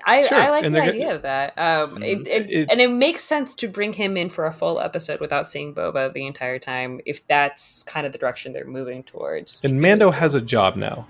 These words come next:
Speaker 2: Mando
Speaker 1: Yeah.
Speaker 2: has to go to these sunken caverns and do his deal, and he's gotta figure out this whole thing and resuscitate all this whatever. I'm down. I, I, I like,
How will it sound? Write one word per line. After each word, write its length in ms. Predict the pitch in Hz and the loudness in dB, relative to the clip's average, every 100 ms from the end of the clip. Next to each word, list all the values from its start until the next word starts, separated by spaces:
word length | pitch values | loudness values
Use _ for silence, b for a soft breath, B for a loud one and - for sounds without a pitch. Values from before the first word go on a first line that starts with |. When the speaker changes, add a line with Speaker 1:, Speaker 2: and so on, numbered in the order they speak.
| - | 0
Speaker 2:
Mando 320 | 131 151 170 | 4 6 4
Speaker 1:
Yeah. 80 | 151 | 4
Speaker 2:
has 200 | 143 - | 4 2
to 100 | 135 | -2
go 500 | 120 113 113 120 120 | 2 4 6 6 4
to 160 | - | 0
these 300 | 113 107 107 - | 0 0 0 -2
sunken 460 | - 131 135 156 | -2 0 0 0
caverns 600 | 143 120 113 113 113 107 101 | 0 2 2 2 0 0 -4
and 120 | 95 | -4
do 120 | 107 | -2
his 180 | 135 135 | -2 -2
deal, 480 | - 123 123 120 123 | 0 2 2 2 2
and 80 | 104 | 0
he's 100 | 98 | 0
gotta 200 | 110 110 | 2 2
figure 280 | 127 117 | 2 4
out 100 | 123 | 2
this 140 | 123 - | 2 0
whole 160 | 127 | 0
thing 280 | 123 120 117 | 2 2 2
and 240 | 113 110 113 | 0 0 0
resuscitate 760 | 113 - 117 - 113 120 117 - b b b b b - | 0 0 -2 -4 -2 2 2 -2 b b b b b 2
all 240 | 120 120 | 6 6
this 320 | 113 120 - | 4 -4 -4
whatever. 420 | 117 117 113 120 - | -2 2 2 2 2
I'm 180 | 190 | 2
down. 280 | 190 226 110 - _ - | 4 4 4 -6 _ 0
I, 80 | 143 | 2
I, 200 | - 156 | 4 4
I 140 | 147 | 2
like, 260 | 151 180 | 4 2